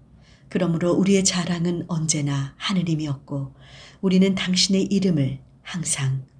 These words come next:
찬양하였습니다. 그러나 이제 당신은 우리를 뿌리치고 비웃으시며 우리 군대와 동행하지 아니하시므로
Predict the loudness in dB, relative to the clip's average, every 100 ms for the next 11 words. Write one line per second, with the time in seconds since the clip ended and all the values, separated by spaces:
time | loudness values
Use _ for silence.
0 | -8 -6 -4 -2 -4 -2 0 -2 -2 -4
1 | -2 -4 -6 -18 -20 -20 -20 -20 -20 _
2 | -2 -2 -2 -2 -2 -2 -4 -6 -18 _
3 | -2 2 4 6 4 4 4 4 4 2
4 | 2 4 4 2 -4 -4 -2 -2 -2 -2
5 | -2 -2 -2 -6 -12 -20 -20 -20 _ 2
6 | 2 4 2 4 4 2 0 0 2 4
7 | 2 0 -2 -2 0 -2 -2 -2 -2 0
8 | -2 -2